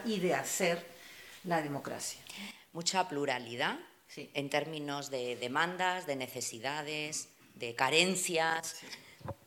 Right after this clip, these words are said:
Speaker 2: de objetivos por, por la propia idiosincrasia de cada uno de los pueblos peruanos. Insisto, Perú es un mundo de pueblos, o sea,
Speaker 1: Sí.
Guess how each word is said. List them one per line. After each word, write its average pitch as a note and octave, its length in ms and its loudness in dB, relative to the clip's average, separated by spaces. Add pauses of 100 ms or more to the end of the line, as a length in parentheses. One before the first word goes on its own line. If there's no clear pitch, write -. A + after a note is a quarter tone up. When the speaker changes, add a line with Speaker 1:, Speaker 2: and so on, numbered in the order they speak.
(360)
Speaker 2:
de E3+ 180 8
objetivos D3+ 520 4
por, - 280 0
por C#3 160 0
la C3+ 160 -2
propia F3 500 4
idiosincrasia F#3 720 2
de G3+ 100 0
cada D3+ 220 2
uno F3 180 0
de F#3+ 80 4
los C#3+ 160 -4
pueblos F3 320 -4
peruanos. E3+ 540 0
Insisto, E3 540 -2
Perú F3 360 2
es G3+ 140 0
un G3 120 -2
mundo G3 220 2
de D#3+ 80 6
pueblos, D#3+ 580 4
o D3 60 -6
sea, D3 340 0
Speaker 1:
Sí. - 60 -10